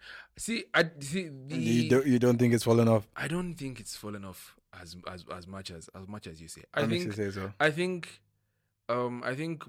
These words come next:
Speaker 1: uh, My Hero is a pretty good anime. I just think the people who are animating it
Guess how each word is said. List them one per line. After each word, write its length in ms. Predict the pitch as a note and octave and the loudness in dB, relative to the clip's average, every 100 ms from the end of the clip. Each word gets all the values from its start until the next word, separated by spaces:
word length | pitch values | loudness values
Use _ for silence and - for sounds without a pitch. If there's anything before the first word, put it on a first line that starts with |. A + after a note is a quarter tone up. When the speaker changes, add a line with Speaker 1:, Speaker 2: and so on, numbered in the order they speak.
| - G#2+ | -14 -8
Speaker 1:
uh, 160 | A#2+ | -6
My 160 | B2 A#2+ | -4 -4
Hero 200 | A#2+ C3 | -2 -2
is 80 | A2+ | -4
a 40 | |
pretty 180 | G#2+ B2 | -8 -8
good 160 | A#2+ - | -8 -6
anime. 400 | G2+ A#2 C#3+ - _ | -6 -6 -6 -10 _
I 140 | - G#2 | -8 -6
just 320 | G2+ C3 - | -4 -6 -6
think 160 | C3 A#2 | -10 -10
the 60 | |
people 360 | A#2 A#2+ A#2+ A2+ | -10 -8 -8 -8
who 180 | B2 A2+ | -10 -10
are 340 | F#2+ G2 F#2+ - _ - | -6 -4 -4 -8 _ -12
animating 680 | G2+ G#2 G2 G#2 B2+ C#3 C3 | -10 -10 -10 -10 -10 -12 -12
it 240 | A3 - | -14 -18